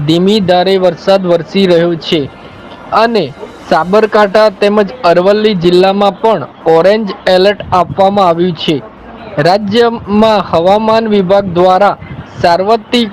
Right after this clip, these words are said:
મેઘમહેર આગાહી કરી છે, ત્યારે આજે વહેલી સવારથી જ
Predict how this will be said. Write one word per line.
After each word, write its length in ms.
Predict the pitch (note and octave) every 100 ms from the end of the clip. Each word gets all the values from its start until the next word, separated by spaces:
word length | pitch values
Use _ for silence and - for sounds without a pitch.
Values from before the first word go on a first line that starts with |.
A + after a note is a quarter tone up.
| G3+
મેઘમહેર 640 | G3+ G#3 G3+ G#3 G3+ G#3
આગાહી 600 | - F3+ F3+ G3 G3+ G3
કરી 240 | F#3+ G3+ -
છે, 180 | G3 F#3+
ત્યારે 320 | G3 F#3+ G3+ F3 - - -
આજે 300 | D3+ F#3 G3+ A3
વહેલી 440 | F#3+ E3+ G3+ G#3
સવારથી 560 | G3+ F#3 F#3+ F3+ G#3+
જ 80 | A#3